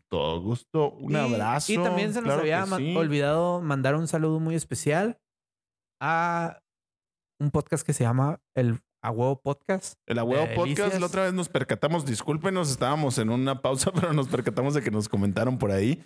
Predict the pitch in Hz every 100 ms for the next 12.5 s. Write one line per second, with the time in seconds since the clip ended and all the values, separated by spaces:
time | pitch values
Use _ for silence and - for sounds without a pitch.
0 | _ 117 113 117 120 131 117 113 120 151
1 | 147 127 110 104 - 117 - 120 120 139
2 | 156 180 180 - _ _ - 117 117 113
3 | 131 - - _ _ _ _ - 104 104
4 | 101 113 - - 113 107 - 135 127 -
5 | _ _ _ _ _ - 143 214 - 98
6 | 104 143 208 123 117 120 120 113 98 95
7 | 104 113 113 107 80 104 101 - - _
8 | _ _ - 92 95 - 87 85 87 90
9 | - 95 98 107 92 92 98 101 85 92
10 | 92 - 80 65 123 _ _ 85 80 80
11 | 85 - 95 - 87 80 - 113 120 123
12 | 117 123 - -